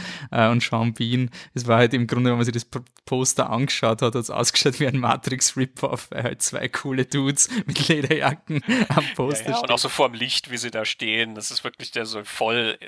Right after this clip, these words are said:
Speaker 2: äh, sich an die Matrix erinnern und ich
Speaker 1: Es
Speaker 2: glaube, es ist auch ein Film, der ohne die Matrix nicht finanziert worden wäre,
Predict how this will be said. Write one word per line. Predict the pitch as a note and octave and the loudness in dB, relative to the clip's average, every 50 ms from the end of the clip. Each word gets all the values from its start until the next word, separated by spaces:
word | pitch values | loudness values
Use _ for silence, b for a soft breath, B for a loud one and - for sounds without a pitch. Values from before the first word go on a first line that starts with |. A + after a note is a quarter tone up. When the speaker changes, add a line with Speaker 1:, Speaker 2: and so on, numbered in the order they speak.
| A2+ - _ - | -20 -20 _ -18
Speaker 2:
äh, | A#2 A2 | -18 -14
sich | - - A#2 - | -12 -8 -6 -6
an | A#2 G#2+ | -6 -6
die | A#2 | -6
Matrix | G#2+ G#2 G2+ G#2 - - A#2+ A2 - - | -4 -2 -2 -2 -2 -4 -8 -8 -6 -6
erinnern | A#2 G#2+ G#2+ G#2+ G#2+ G#2+ G#2 G#2 G#2+ - - | -6 -6 -8 -8 -8 -8 -10 -10 -10 -14 -18
und | - - G#3 G#3+ B B B B B B B B B B B B B _ _ _ _ _ _ _ _ _ _ - | -18 -18 -18 -20 B B B B B B B B B B B B B _ _ _ _ _ _ _ _ _ _ -6
ich | C#3 | -2
Speaker 1:
Es | C#3+ | -2
Speaker 2:
glaube, | - A#2+ - | 0 0 0
es | - | 0
ist | C#3 | 0
auch | A#2 | 0
ein | G#2 G#2+ | 0 0
Film, | - C3+ B2+ B2+ C3 | 0 0 0 2 2
der | B2+ A2 G#2+ G#2 - | 4 4 4 4 2
ohne | A2 A#2+ A#2+ A#2 A2 | 0 0 0 0 0
die | - A2+ | -2 -2
Matrix | G#2 G#2+ G#2 G#2+ - A#2+ A#2 G#2 - - - - - | 2 4 4 4 4 0 -2 -2 -2 -6 -8 -8 -10
nicht | A2+ A2 - - | -12 -14 -14 -12
finanziert | - - G#2+ - G2 - - A2 G#2+ G#2+ | -12 -12 -10 -10 -8 -8 -8 -8 -8 -8
worden | G#2 G2 G2 G2 - | -10 -12 -12 -14 -16
wäre, | - - G#2 G#2 G2 G#2 | -16 -16 -14 -12 -14 -14